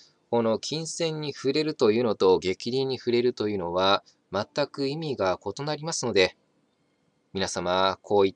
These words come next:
た誤用を、間違った使い方をですね、しないように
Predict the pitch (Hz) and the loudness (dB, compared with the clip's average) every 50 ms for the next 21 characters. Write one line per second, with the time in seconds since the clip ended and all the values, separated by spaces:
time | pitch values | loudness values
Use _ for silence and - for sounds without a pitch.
0 | _ _ _ - 92 90 90 85 - - 92 95 101 113 113 113 110 107 110 107 | _ _ _ 0 0 2 0 0 -2 -2 -2 0 0 0 0 0 0 0 0 0
1 | 107 - - _ _ _ _ _ _ _ _ _ _ - 87 101 - - 143 139 | 0 0 -4 _ _ _ _ _ _ _ _ _ _ -8 -6 -6 -4 -4 -4 -4
2 | 156 156 - _ _ - - 92 87 85 - - - - 113 117 117 - 120 - | -4 -6 -8 _ _ 0 2 4 4 4 2 0 -2 0 0 0 0 -2 -2 -2
3 | 127 117 - 82 - - - 104 113 123 135 135 - _ _ _ _ _ _ _ | -2 0 0 -2 -4 -6 -6 -4 -2 -2 -2 -4 -8 _ _ _ _ _ _ _
4 | _ - - - 127 127 143 165 175 175 185 170 135 104 92 92 90 - | _ -6 -4 -2 -2 -2 -4 -4 -4 -4 -2 -2 -2 0 0 -2 -2 -4